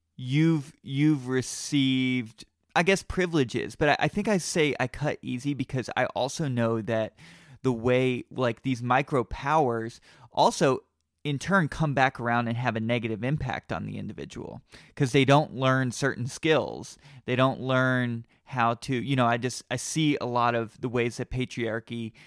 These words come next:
and patriarchal power negatively impacts men eventually. Like, we see them as all these great things, and then eventually men get to a point where they feel isolated and alone because they've always been put in a different category than everybody else.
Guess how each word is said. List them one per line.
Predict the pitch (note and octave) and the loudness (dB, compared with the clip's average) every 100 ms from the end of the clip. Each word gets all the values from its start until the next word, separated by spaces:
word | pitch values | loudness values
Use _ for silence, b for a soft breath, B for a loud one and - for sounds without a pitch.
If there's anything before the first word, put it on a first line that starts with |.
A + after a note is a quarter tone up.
| B - | B -6
and | B2 | -2
patriarchal | C3+ C3+ C3 A#2 A2+ | 0 2 2 0 -2
power | A#2+ A#2 A2+ | 0 0 0
negatively | A#2 A#2+ A#2 A2 A#2 A#2+ | 0 0 -2 -4 -6 -6
impacts | A2+ A#2 - C3+ | -4 -4 -4 -4
men | A#2+ B2+ C3+ A2+ | 0 2 2 -2
eventually. | A2 A#2 C3 - C2+ - - B B - | -2 -2 -2 -4 -10 -12 -16 B B -4
Like, | B2 | 0
we | C3 | 0
see | - F3 | 0 2
them | D#3 C3+ | 4 4
as | B2 A#2 | 2 4
all | A#2+ | 2
these | A2+ A2+ | 2 -4
great | - A#2+ B2+ - | -2 0 0 0
things, | D3 D3 B2 A2 - | -2 0 0 -2 -8
and | - B2 | -4 0
then | A#2+ | 0
eventually | A#2 C3 C3 B2 A#2 A#2 B B | 0 -2 -2 -4 -4 -4 B B
men | B2+ B2 | 0 2
get | A#2+ - | 0 0
to | B2 | -4
a | |
point | - E3 D3 | 0 0 0
where | G2+ A#2 | 0 0
they | A#2 | -2
feel | A#2+ A#2 - | -2 -2 0
isolated | B2 B2 A2 A#2+ A#2 A2+ A2+ | 0 -2 -4 -6 -4 -6 -6
and | A2 | -6
alone | G#2+ C#3+ B2+ - _ _ _ _ _ _ - | 2 2 2 -4 _ _ _ _ _ _ -10
because | C#3 C#3+ A#2 | -2 -2 2
they've | C3+ - | 0 2
always | B2+ C#3 C#3 B2 | 4 6 6 2
been | - B2 | 0 -2
put | - D3 - | 0 0 0
in | C3+ A#2 | -2 -4
a | |
different | A2 B2+ A#2+ - | -2 -4 -4 -6
category | A#2+ A#2+ A#2 G2 G1+ A#2+ B B B | -2 -2 -4 -8 -10 -14 B B B
than | B2 A#2 | 0 2
everybody | C#3 B2 B2+ A#2+ A2 A2+ | 0 2 2 2 0 2
else. | D#3+ - - - | 0 0 -12 -16